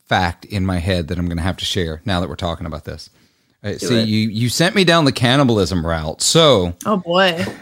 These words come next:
Speaker 2: we're
Speaker 1: uh,
Speaker 2: about to get canceled like Armie Hammer.
Speaker 1: Oh yeah, no, this is, so there's a, uh, and I, I'm gonna be real bad. I'm not gonna give people the names. They can research it themselves. But there's basically this soup that used to be made by particular Central American,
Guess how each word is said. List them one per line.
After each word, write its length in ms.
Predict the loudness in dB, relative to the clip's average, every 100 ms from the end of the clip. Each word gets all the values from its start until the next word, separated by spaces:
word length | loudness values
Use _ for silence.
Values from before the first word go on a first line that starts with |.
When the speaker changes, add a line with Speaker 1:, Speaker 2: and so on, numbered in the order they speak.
| -2
Speaker 2:
we're 60 | 4
Speaker 1:
uh, 80 | 6
Speaker 2:
about 120 | 6
to 100 | 4
get 120 | 0
canceled 320 | 2 0 2
like 140 | 0 2
Armie 220 | 0 0
Hammer. 420 | -2 -2 -4 -4 2
Speaker 1:
Oh 160 | 4 6
yeah, 220 | 4 2 -4
no, 180 | -10 -2
this 180 | 2 2
is, 200 | 0 -2 -12 _ -18 -14 -12 -8
so 340 | 0 4 6 6
there's 300 | 6 6 6
a, 160 | 2 0 2
uh, 220 | 2 2 2
and 240 | 2 2 0
I, 200 | -2 -2 0
I'm 140 | 2
gonna 160 | 4 4
be 160 | 4 4
real 200 | 4 4
bad. 380 | 4 4 2 0
I'm 100 | 2
not 140 | 2
gonna 140 | 2 4
give 180 | 2 2
people 260 | 2 2
the 60 | 2
names. 340 | 4 2 2
They 100 | 0
can 120 | 0 0
research 380 | 2 2 0
it 60 | 0
themselves. 520 | -2 0 0 0 0
But 160 | -2 0
there's 180 | 0 2
basically 600 | 2 2 2 0 2 2
this 300 | 4 0 -2 -2
soup 580 | 0 4 2 2 -2 -10 -8 -6
that 140 | 0
used 240 | 2 2 2
to 40 |
be 140 | 4
made 540 | 6 6 6 4 2 -2 2
by 520 | 4 6 6 4 2
particular 560 | 0 2 2 4 2 2
Central 400 | 2 2 2 2
American, 600 | 2 2 0 0 -2 -4